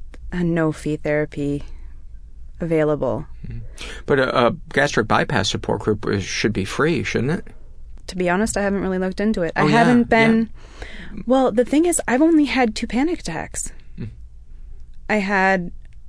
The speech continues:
Speaker 1: one panic attack over money, and I had another panic attack 'cause my cell phone died. I am incredibly <laughs> materialistic, Paul. What the fuck?
Speaker 2: M-, most of us are. Most of us are.
Speaker 1: But I want to buy all of the things.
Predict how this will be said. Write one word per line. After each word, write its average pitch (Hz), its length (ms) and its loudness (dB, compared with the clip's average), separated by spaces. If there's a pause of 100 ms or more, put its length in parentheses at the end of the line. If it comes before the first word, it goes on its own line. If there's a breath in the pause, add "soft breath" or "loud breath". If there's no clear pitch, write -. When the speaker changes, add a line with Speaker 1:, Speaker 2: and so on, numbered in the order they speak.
(160)
Speaker 1:
one 208 240 4
panic 240 300 4
attack 214 280 2
over 196 220 2
money, 190 480 4 (300)
and 202 120 0
I 196 40 4
had 196 100 4
another 202 260 4
panic 196 360 0
attack 196 260 0
'cause 196 220 -2
my 180 100 2
cell 214 240 4
phone 151 240 2
died. 131 320 2 (1400 loud breath)
I 427 180 6
am 403 80 6
incredibly 285 580 6
<laughs> 330 100 6
materialistic, 302 760 6
Paul. 453 600 6 (1300 loud breath)
What 539 160 4
the 415 140 6
fuck? 311 420 6
Speaker 2:
M-, 143 60 -2
most 185 280 0
of 139 80 0
us 120 220 2
are. 117 340 2 (760 loud breath)
Most 127 240 -2
of 120 100 0
us 104 160 0
are. 92 400 2 (160)
Speaker 1:
But 240 140 -4
I 269 60 0
want 285 200 2
to 285 80 2
buy 233 260 0
all 208 280 2
of 220 160 -2
the 208 100 -2
things. 127 640 -2